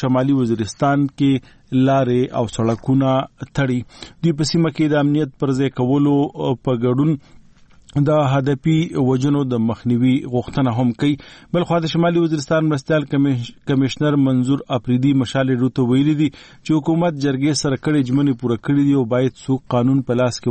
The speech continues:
وانخلي، ګنې پر ضد به قانوني کاروایي کیږي. حکومت په کورمه ضلع کې تر شپږو ورځو وروسته تھری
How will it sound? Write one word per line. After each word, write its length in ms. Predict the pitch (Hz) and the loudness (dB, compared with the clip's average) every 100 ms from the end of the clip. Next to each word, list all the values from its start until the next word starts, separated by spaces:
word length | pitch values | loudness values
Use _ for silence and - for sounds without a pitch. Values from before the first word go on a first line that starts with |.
| 123 | 0
وانخلي، 500 | 123 135 135 156 139 - - - - | 0 0 0 0 0 -2 -20 -12 -2
ګنې 180 | 139 139 | -2 0
پر 200 | - 120 | -2 -2
ضد 180 | 135 127 123 | -2 -2 -2
به 180 | 131 135 110 | -2 -2 -2
قانوني 400 | 110 117 123 131 - | 0 2 2 0 0
کاروایي 420 | 120 117 123 139 - | -2 0 0 -2 -2
کیږي. 320 | 127 123 147 147 - - - - - - 196 | -2 0 0 -2 -10 -20 -20 -20 -20 -8 -4
حکومت 420 | 180 202 214 - - - - _ _ _ _ - - | 0 2 0 -2 -12 -20 -20 _ _ _ _ -6 0
په 220 | 165 165 156 | 2 0 0
کورمه 240 | 185 180 | 0 0
ضلع 240 | 147 160 160 | 0 0 0
کې 300 | - 165 - | -2 -4 -4
تر 100 | 127 | -8
شپږو 260 | - 190 160 | -4 -2 2
ورځو 260 | 143 135 | 2 2
وروسته 380 | 139 135 - 151 147 - - | 0 -2 -2 -2 -2 -6 -4
تھری 120 | 147 | -2